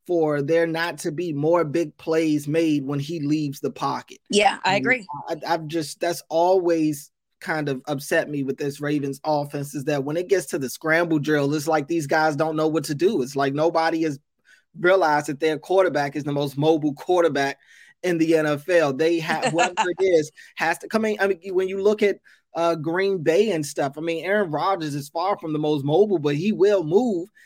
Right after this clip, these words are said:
Speaker 1: And when he moves out the pocket, I mean, those receivers know what to do. He knows where the receivers are gonna be, and he always finds somebody. Same thing out in Kansas City. You know, you look all over the place.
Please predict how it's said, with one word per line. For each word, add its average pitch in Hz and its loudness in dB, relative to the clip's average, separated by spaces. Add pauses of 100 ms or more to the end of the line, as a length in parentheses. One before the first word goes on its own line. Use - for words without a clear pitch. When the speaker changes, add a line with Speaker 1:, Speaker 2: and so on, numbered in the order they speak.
(160)
Speaker 1:
And 208 0
when 208 0
he 240 0
moves 220 0
out 208 -4
the 208 -6
pocket, 226 -2
I 226 -2
mean, 226 0
those 240 0
receivers 214 -4
know 196 2
what 214 -2
to 214 -12
do. 240 -6
He 185 -6
knows 214 -4 (320)
where 202 4
the 202 0
receivers 190 -4
are 175 -10
gonna 185 -4
be, 185 -8
and 165 -6
he 165 -12
always 180 0
finds 185 -10
somebody. 139 -8
Same 165 -8
thing 180 -6
out 165 0
in 151 -10
Kansas 165 -8
City. 196 -2 (240)
You 175 -2
know, 175 4
you 175 -2
look 196 2
all 185 0
over 202 4
the 160 0
place. 160 -4